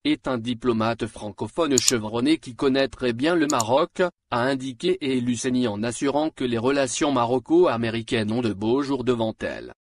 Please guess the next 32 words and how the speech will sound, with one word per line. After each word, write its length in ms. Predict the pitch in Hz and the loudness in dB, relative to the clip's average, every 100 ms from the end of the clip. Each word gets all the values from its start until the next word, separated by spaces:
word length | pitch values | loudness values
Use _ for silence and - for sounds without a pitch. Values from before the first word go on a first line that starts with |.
| _ _ - | _ _ -2
Quant 160 | 139 | -2
à 140 | 117 117 | 0 -2
la 120 | 107 | 0
reprise 500 | 101 127 - 110 131 | 2 0 0 -4 -2
des 200 | 117 113 | 0 0
activités 680 | 127 - 139 127 127 165 180 | -2 -4 -8 -6 -2 2 2
du 140 | 123 | 2
bureau 340 | 117 143 147 135 | -2 -2 0 0
de 80 | |
liaison 480 | 107 113 135 131 139 | -2 -2 -2 0 0
israélien 800 | 135 127 110 107 104 104 110 127 | 0 0 -4 -4 -4 -4 -4 -2
à 180 | 175 139 | 0 0
Rabat, 320 | 131 107 69 - _ | 0 -2 -10 -16 _
le 220 | 131 147 143 | 0 0 0
professeur 800 | - 156 - 95 - 107 135 127 | -4 -6 -6 -10 -4 -2 0 0
universitaire 840 | 120 117 117 104 117 - 117 98 | -2 0 -2 -2 -8 -4 -2 -2
pense 440 | - 135 156 - 123 | 0 2 2 0 -4
que 120 | 120 | -2
la 160 | 110 113 | 0 0
nouvelle 440 | 120 127 147 151 | 0 -2 -2 -4
situation 680 | - 131 123 107 - 160 143 | -6 -6 -4 -4 -2 0 2
va 160 | 127 | 2
profiter 520 | - 127 120 135 - 123 | 0 -2 -2 -6 -4 -2
davantage 600 | 113 120 117 127 117 107 | 0 -2 -2 0 0 0
à 60 | |
la 120 | 107 107 | -2 -2
communauté 600 | 147 147 143 139 120 127 | -2 -2 0 -2 0 0
juive 460 | 107 135 190 147 | 0 -2 -2 -2
marocaine 580 | 120 120 127 123 117 101 | 0 0 0 0 -2 -2
établie 460 | 95 143 123 143 170 | -2 -2 -2 0 2
en 160 | 127 | 2
Israël, 580 | 117 110 104 104 98 95 | 0 -2 -4 -4 -4 -8